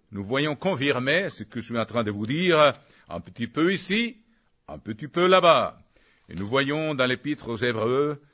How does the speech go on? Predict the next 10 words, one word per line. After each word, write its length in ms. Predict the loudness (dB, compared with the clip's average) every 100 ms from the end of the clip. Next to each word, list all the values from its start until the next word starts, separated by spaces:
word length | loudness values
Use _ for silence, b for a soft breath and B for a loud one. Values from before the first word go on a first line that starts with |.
| b b
comment 280 | -6 0 0
Dieu 560 | -2 -2 2 2 2 -4 _ _
appelle 560 | -4 0 2 2 0 -6 -6
les 320 | 0 0 0
anges 420 | -2 -2 -2 -8
qui 180 | -4 -4
étaient 240 | -2 -6
créés 340 | -6 -2 0 0 -2
avant 760 | -2 -2 0 0 0 -2 -6 -4
l'être 480 | -2 -2 -6 -12